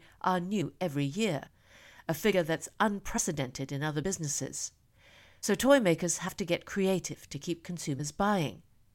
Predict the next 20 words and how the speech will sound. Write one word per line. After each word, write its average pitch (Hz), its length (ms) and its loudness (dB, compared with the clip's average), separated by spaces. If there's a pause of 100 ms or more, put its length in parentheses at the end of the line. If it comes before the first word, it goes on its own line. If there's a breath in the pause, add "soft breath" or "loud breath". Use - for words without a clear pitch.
(420 loud breath)
Licensing 170 600 2
is 175 140 -4
a 147 80 -2
common 180 500 0
and 147 180 -4
often 170 260 -4
successful 151 720 -4
way 143 340 -2 (160 soft breath)
companies 175 460 -4
take 151 340 -4
old 214 220 0
toys 170 360 0
or 143 120 -2
games 180 360 -2 (240 loud breath)
and 214 140 0
make 220 200 2
them 156 100 -4
feel 175 300 0
new 190 260 0
again. 139 340 -2